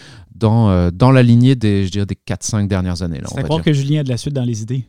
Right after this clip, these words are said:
Speaker 1: Je pense qu'il a quand même de la suite dans les idées, c'est définitif. Et,
Speaker 2: Bon.
Speaker 1: euh,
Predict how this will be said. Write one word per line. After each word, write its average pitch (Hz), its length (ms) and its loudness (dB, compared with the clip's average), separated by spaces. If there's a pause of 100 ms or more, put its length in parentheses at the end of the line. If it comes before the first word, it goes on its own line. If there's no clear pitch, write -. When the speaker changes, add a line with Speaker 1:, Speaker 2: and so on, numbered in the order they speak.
Speaker 1:
Je 95 160 -2
pense 277 460 0
qu'il 147 200 0
a 151 120 2
quand 135 160 -2
même 147 260 0
de 110 80 0
la 110 140 2
suite 170 240 -4
dans 156 80 0
les 151 180 2
idées, 160 220 0
c'est 147 120 -4
définitif. 139 640 -4
Et, 110 100 -2
Speaker 2:
Bon. 110 120 4
Speaker 1:
euh, 101 260 0